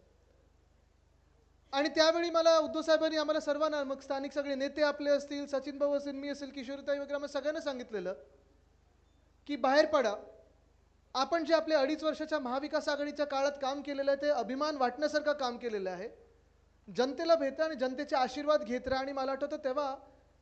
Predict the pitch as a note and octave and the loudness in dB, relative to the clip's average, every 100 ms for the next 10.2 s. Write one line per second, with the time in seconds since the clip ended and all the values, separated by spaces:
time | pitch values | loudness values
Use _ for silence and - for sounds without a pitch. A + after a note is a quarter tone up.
0 | _ _ - C4 C#4 D4+ D4+ C#4 D4 D4 | _ _ 0 2 2 0 0 2 2 2
1 | C4+ C4 D4+ D4 C4+ C#4 C#4 C#4 C4+ D4 | 0 0 0 0 0 0 2 2 2 2
2 | C#4+ C#4+ D4 D4+ A#3+ A3 B3 C#4 C#4+ B3 | -2 -4 -6 -6 -2 2 4 2 -2 -4
3 | B3 C#4+ C#4 C4+ D4 - B3+ C4 C4+ C#4 | -2 0 0 -2 -4 -2 -2 0 0 2
4 | C#4 C#4+ C#4 D4 C#4+ A#3+ B3+ C4+ C#4 C4 | 2 2 2 2 4 2 2 0 -2 -2
5 | G#3 G#3 G3 F#3+ G3 - _ _ _ _ | -2 0 0 -2 -10 -16 _ _ _ _
6 | _ _ _ _ _ _ - C#4 D4+ D#4+ | _ _ _ _ _ _ 6 6 6 0
7 | D#4+ - - _ _ G#3 C4+ B3+ B3+ D#4 | -4 -14 -20 _ _ -6 0 0 2 2
8 | D4 D4 D4 C#4 C#4+ D4+ D4 D4 C#4 B3+ | 4 4 4 0 -2 0 0 2 2 2
9 | B3 A#3+ C#4+ C4+ C#4 C#4 C4+ C4+ C4+ G3 | 2 4 4 4 2 0 -2 0 -2 -2
10 | - | -8